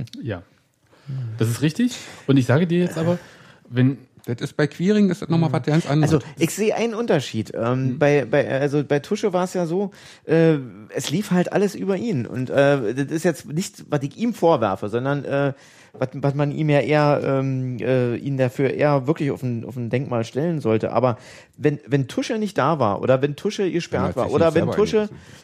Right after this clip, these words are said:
Speaker 3: oder wenn Tusche, ähm, äh, äh, au-, gut ausgeschaltet wurde, dann waren wir, da gab's Union nicht so.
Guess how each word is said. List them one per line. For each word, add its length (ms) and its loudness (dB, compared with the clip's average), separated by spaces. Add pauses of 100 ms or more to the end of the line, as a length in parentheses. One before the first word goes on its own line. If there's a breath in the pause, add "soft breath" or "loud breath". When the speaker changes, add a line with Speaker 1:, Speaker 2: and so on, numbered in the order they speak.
Speaker 3:
oder 320 2
wenn 200 2
Tusche, 520 0
ähm, 420 2 (680)
äh, 840 -4
äh, 80 -16
au-, 160 -10
gut 240 -2
ausgeschaltet 580 0
wurde, 240 -6
dann 220 -2 (240 soft breath)
waren 480 2
wir, 320 2 (460 soft breath)
da 120 0 (220)
gab's 240 -4
Union 340 0
nicht 180 -10
so. 220 -10